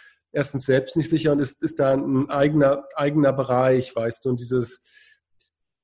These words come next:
wie soll ich das sagen, das ist, wir, wir, wir können uns ja in gewisser Hinsicht nur in der, in der Domäne des Geistes und der Kognition bewegen und dann,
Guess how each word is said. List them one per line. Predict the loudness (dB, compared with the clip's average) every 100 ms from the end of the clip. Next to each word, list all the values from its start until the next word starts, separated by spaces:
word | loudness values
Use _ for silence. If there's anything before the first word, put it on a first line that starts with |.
| _ _
wie | -10
soll | -6
ich | -6
das | -8
sagen, | -8 -6 -4
das | -6 -6
ist, | -8 -10 -16 _ _ _ _ _ _ _ _ _ _ _ _ _ _ -6
wir, | -2 2
wir, | 2
wir | 0
können | 2 2
uns | 4 2
ja | 2
in | 2
gewisser | 2 0 -2
Hinsicht | -2 -2 0
nur | 2
in | 2
der, | 2 2
in | 2
der | 0 0
Domäne | 2 4 4 2
des | -2 -2
Geistes | 0 0 -2 -8 -6
und | -6
der |
Kognition | -6 -6 -6 -4 2 2 2
bewegen | 0 0 0 -2
und | -2
dann, | 2 2 0